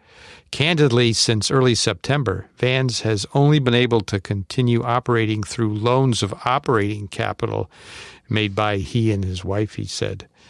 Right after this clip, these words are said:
Uh, so it's a, it's a, um, cash flow problem that they're experiencing. Vans is, of course, uh, as I mentioned, is, is a big player in the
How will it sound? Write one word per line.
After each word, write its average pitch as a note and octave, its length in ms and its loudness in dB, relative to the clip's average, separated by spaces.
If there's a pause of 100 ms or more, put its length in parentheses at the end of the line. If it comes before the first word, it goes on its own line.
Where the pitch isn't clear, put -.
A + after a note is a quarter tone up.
(260)
Uh, A2 100 -4
so B2+ 240 2
it's A#2+ 140 2
a, B2 320 4 (180)
it's B2+ 300 -4
a, A2+ 260 2
um, G#2 300 -2 (480)
cash D#3+ 240 0
flow F3+ 240 4
problem F#2+ 500 -2 (200)
that G#2 160 -2
they're A2+ 140 2
experiencing. G2+ 840 -4 (560)
Vans D3 400 2
is, G#2 100 2
of G#2 60 -2
course, A2+ 340 0
uh, G#2 220 2 (320)
as A2 100 -6
I F#2+ 60 -2
mentioned, A#2 320 0
is, G#2+ 120 -4
is B2 200 0
a A2 100 4
big B2 300 0
player C3+ 560 2
in G#2 180 -2
the G2+ 260 -4